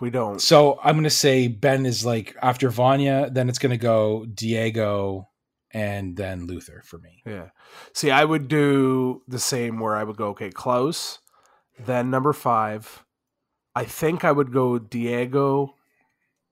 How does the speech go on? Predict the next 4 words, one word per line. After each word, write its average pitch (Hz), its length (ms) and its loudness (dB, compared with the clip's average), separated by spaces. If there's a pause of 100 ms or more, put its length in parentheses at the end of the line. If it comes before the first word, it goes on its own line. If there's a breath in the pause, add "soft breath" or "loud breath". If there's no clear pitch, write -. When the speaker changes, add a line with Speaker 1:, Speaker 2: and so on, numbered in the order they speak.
Speaker 1:
then 135 840 -2 (560)
Allison, 110 680 -4 (200)
then 127 360 -2
Vanya, 107 640 -4